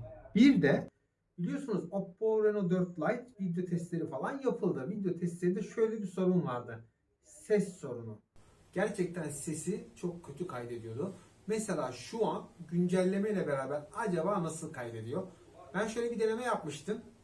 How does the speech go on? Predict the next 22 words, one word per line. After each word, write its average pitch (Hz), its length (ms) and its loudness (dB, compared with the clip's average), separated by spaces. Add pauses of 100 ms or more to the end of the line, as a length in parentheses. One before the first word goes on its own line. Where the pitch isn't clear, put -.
(120)
o, 147 500 0
e, 143 220 -2
arayüz 147 520 -2
tanıtımında. 135 760 -6
Oradaki 196 640 -2
denemede 180 500 2
de - 220 -2 (320)
gerçekten 190 540 -2
güzel 160 340 -4
bir 143 60 -14
kayıt - 340 -6
vardı. 131 460 0 (840)
Büyük 240 200 -4
ihtimal 160 280 -2
şu 180 180 0
anda 139 180 -2
da - 40 -10
çok - 240 -6
güzel 180 260 -2
kaydediyordur 127 680 -8
diye 143 200 -4
düşünüyorum. 139 540 -8